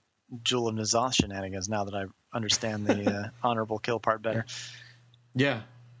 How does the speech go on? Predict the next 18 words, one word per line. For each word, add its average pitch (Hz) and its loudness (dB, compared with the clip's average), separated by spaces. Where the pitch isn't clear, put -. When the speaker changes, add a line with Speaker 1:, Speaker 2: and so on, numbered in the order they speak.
Speaker 2:
I 151 6
think 240 4
this 185 4
is, 143 2
I, 151 2
I - 4
don't 208 2
know 165 4
that 147 2
it's, 127 0
I 151 4
mean, 147 2
maybe 185 6
this 339 2
is 214 4
a 247 2
build 98 0
around. 92 -6